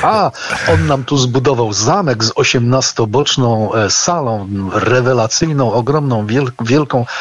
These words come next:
niezwykłe osiągnięcie architektoniczne, e, prawdopodobnie jedna z największych sal w ówczesnej Europie. Takich sal, w których przyjmowano, mm, interesantów.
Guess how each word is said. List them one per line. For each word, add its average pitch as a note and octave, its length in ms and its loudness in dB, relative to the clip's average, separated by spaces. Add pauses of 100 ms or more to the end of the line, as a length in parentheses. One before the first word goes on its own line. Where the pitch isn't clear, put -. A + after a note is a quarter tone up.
(300)
niezwykłe B2+ 680 2
osiągnięcie A#2+ 600 0
architektoniczne, A#2+ 960 -2 (260)
e, F2+ 440 -2 (260)
prawdopodobnie G2+ 800 0
jedna G2 240 -2
z F2+ 60 -4
największych F#2+ 520 -2
sal E2+ 240 0
w D#2+ 80 -10
ówczesnej - 440 -2
Europie. F#2 400 0
Takich - 360 -2
sal, C#3 300 2 (300)
w - 100 -6
których A#2+ 320 0
przyjmowano, G2+ 880 0
mm, F#2 280 -4
interesantów. G2 960 -2